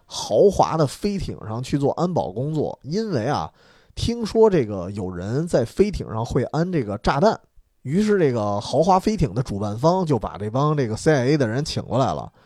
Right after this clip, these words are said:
然后这个老大一到了这豪华飞艇上，就天天的就开始胡吃海塞啊，就是她是一女的，相当于 M 那个感觉，然后天天到里边就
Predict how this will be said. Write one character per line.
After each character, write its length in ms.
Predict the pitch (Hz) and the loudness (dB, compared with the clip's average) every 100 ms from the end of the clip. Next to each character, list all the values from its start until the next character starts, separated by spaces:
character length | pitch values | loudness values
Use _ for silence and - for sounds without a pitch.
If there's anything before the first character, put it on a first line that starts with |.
| - _ | -20 _
然 120 | - | 2
后 60 | 214 | 4
这 80 | 233 | 4
个 80 | |
老 180 | 135 92 | 4 0
大 220 | 147 196 | -2 -2
一 140 | 131 160 | -4 -4
到 280 | - 202 156 | 0 0 2
了 120 | 170 | 2
这 120 | 156 | 2
豪 160 | - 143 | 0 0
华 160 | 185 | 0
飞 160 | 175 202 | 0 -2
艇 140 | 131 - | -4 -4
上， 100 | 127 | -2
就 140 | 156 123 | -2 -4
天 220 | - 214 202 | -2 0 4
天 180 | 208 | 4
的 120 | 208 139 | 4 2
就 120 | 135 | 2
开 160 | 139 | 2
始 80 | 175 | 2
胡 220 | 120 78 165 | 2 0 0
吃 160 | - 202 | 4 4
海 180 | 104 | 2
塞 240 | 98 170 196 | 0 2 4
啊， 320 | 151 - 101 | 2 0 0
就 80 | 139 | 0
是 80 | 127 _ | -2 _
她 140 | - 175 | 2 4
是 80 | |
一 80 | 170 | 4
女 200 | 185 131 | 2 -2
的， 140 | 73 101 | -4 0
相 180 | 185 | 2
当 160 | 208 220 | 4 2
于 40 | |
M 440 | - 101 110 175 185 | 2 -2 -2 0 2
那 120 | 123 | 0
个 100 | 101 | -2
感 240 | 107 - - | -6 -8 -10
觉， 320 | 82 67 80 - | -10 -8 -10 -12
然 140 | - 131 | -6 -2
后 180 | 175 165 | 0 0
天 260 | 143 - 180 | 0 -2 2
天 160 | 190 185 | 2 6
到 180 | 165 120 | 4 4
里 160 | 101 | 0
边 160 | 98 143 | -2 2
就 180 | 156 | 2